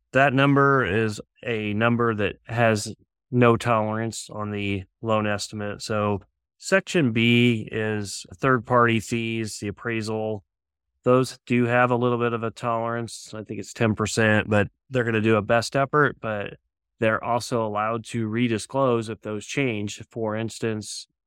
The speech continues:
lender quotes you a rate of five hundred dollars for an appraisal, and then we go out and shop it to an A M C, and the A M C comes back and says, "Hey, this is gonna be twelve hundred dollars,"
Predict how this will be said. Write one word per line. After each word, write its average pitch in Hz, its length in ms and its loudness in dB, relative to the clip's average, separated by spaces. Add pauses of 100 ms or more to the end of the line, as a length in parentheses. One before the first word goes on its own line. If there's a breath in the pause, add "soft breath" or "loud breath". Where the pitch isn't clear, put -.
(120)
lender 120 320 -6
quotes 117 440 -2
you 117 340 -4
a 107 580 -6
rate 110 520 -4 (120)
of 104 400 -4 (920)
five 131 220 4
hundred 120 220 2
dollars 113 400 4
for 107 160 -4
an 101 60 0
appraisal, 113 760 0
and 113 140 -4
then 110 100 -2
we 107 80 -6
go 107 160 -6
out 107 140 -2
and 95 100 -14
shop 117 300 -4
it 95 140 -10
to 113 160 -6
an 104 60 -6
A 110 180 -6
M 104 120 -8
C, 127 300 0
and 104 100 -2
the 98 60 -4
A 110 220 -6
M 101 100 -8
C 117 400 -4
comes 113 260 -4
back 107 220 -6
and 101 100 -6
says, 107 200 -6
"Hey, 120 180 2
this 110 200 -2
is 110 120 -4
gonna 107 160 -6
be 104 160 -4
twelve 113 260 0
hundred 104 220 -4
dollars," 98 580 -4